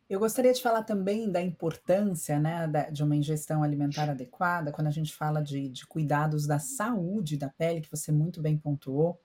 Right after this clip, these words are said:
né, da importância de nós termos aí uma alimentação que fuja desse padrão moderno que a gente tem assistido, né? Quando eu falo do padrão moderno, hoje, hoje é comum nós entrarmos numa cafeteria de hospital, né?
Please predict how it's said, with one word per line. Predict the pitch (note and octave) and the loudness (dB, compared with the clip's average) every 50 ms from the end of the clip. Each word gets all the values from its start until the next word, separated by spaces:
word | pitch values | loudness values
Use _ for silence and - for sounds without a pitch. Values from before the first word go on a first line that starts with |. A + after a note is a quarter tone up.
| _ - - - - - - _ _ _ | _ -20 -20 -20 -20 -20 -20 _ _ _
né, | F3 F#3 G3+ G#3 | 0 0 0 2
da | G3 F#3+ | 2 2
importância | G3+ G#3 G#3 - G#3 G#3 - G3 G#3 A#3 A3+ - G#3+ | 2 2 2 0 -4 -2 2 2 2 2 2 0 -2
de | F#3+ F#3+ | -2 0
nós | F#3 F3+ F3 D#3+ - | 0 0 -2 -2 -2
termos | - F3 F3 E3+ D#3+ | -2 -2 0 2 2
aí | D#3+ D#3+ D#3+ | 2 2 4
uma | D#3+ D#3+ D#3+ | 2 2 2
alimentação | D#3+ D#3 D#3 D#3 D#3 D3+ D3+ - D3 D3 - - F3 F3+ F3+ F3 E3+ | 2 2 4 4 4 2 2 0 -4 -6 -2 -2 -2 0 0 -2 -6
que | - - - F3+ F3+ - - _ _ - | -6 -6 -4 -4 -4 -6 -8 _ _ -20
fuja | - - - - - - C#4 D#4 E4 C#4+ - - F#3 | -16 -14 -12 -8 0 2 2 4 4 2 2 4 4
desse | D#3 D#3+ D#3 D#3 - D#3 | 4 4 4 2 0 0
padrão | - D3+ D3+ C#3+ D3+ D3 C#3+ | 2 4 4 4 6 4 6
moderno | C#3+ C#3+ C#3+ C#3 C3 C#3 C3 B2+ B2+ C#3 - B2+ C3 - | 6 4 4 2 2 0 0 0 -2 -4 -6 -6 -8 -6
que | - D3 | -4 -4
a | C3+ | -2
gente | C3+ C#3+ C#3 - | 0 0 -2 -2
tem | - C#3+ C#3 C3+ | 0 2 2 2
assistido, | C3+ - - C#3 - - - C3 B2 A2+ - _ _ _ _ _ _ | 0 -2 -6 -8 -6 -6 -6 -6 -6 -8 -10 _ _ _ _ _ _
né? | - D3+ E3 F#3 G3+ - - - - - - _ _ _ _ | -2 -2 0 0 -2 -6 -12 -20 -20 -20 -20 _ _ _ _
Quando | _ E3+ D#3+ | _ -2 0
eu | E3 | 0
falo | D#3 - F#3 F3+ | 4 4 4 4
do | E3+ D#3+ | 4 2
padrão | - D#3+ D#3 D3 D3+ D3 D3 | 4 4 4 6 6 6 4
moderno, | C#3 C3 B2+ C3+ D3+ D#3+ E3+ F3 E3 D#3+ D#3+ | 4 2 2 4 4 6 6 6 6 6 4
hoje, | E3 D#3 - F3+ - | 4 2 0 -2 -2
hoje | - E3 D#3+ F#3 | 0 0 2 0
é | F3+ | 0
comum | F#3 - F#3 F3 F3 F3 E3+ | 0 2 2 2 2 2 0
nós | E3+ E3 D#3+ | 0 0 0
entrarmos | E3 E3 D#3 D#3 D#3 D3+ D3+ D3+ D#3 D3+ - | 0 0 0 2 2 2 4 2 0 0 2
numa | D#3 D3+ D3 | 2 2 2
cafeteria | D3+ D#3 D3+ - - D#3 D#3 D#3 D3+ D3+ D3+ | 2 0 0 0 -2 0 0 2 2 2 2
de | D3+ D#3 | 2 2
hospital, | D#3 D#3 - - - C#3+ - - F3 F3+ F3+ E3 C#3+ C#3+ D#3 - | 0 -2 -2 -6 -8 -8 -2 0 4 4 4 4 2 -2 -2 0
né? | D3 D#3 E3 F#3+ - | 0 0 2 0 -2